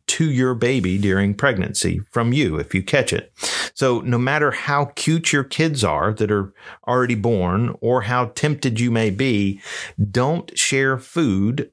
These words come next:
or utensils with your babies or young children when you're pregnant.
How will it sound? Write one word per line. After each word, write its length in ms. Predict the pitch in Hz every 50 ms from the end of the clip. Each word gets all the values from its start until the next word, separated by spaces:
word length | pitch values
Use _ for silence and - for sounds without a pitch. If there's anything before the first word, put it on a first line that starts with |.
| _ -
or 200 | 123 139 147 147
utensils 880 | 147 143 147 143 139 143 - - 185 160 - - 117 113 120 117 120
with 180 | 123 123 -
your 140 | 131 135 139
babies 520 | 123 127 131 139 131 98 113 113 120 123 117
or 140 | 113 120
young 340 | 120 104 98 92 98 107 113
children 540 | 110 - - 156 127 - 90 92 92 98 98
when 140 | 92 90 90
you're 100 | 101 107
pregnant. 480 | - - 147 131 117 87 92 82 -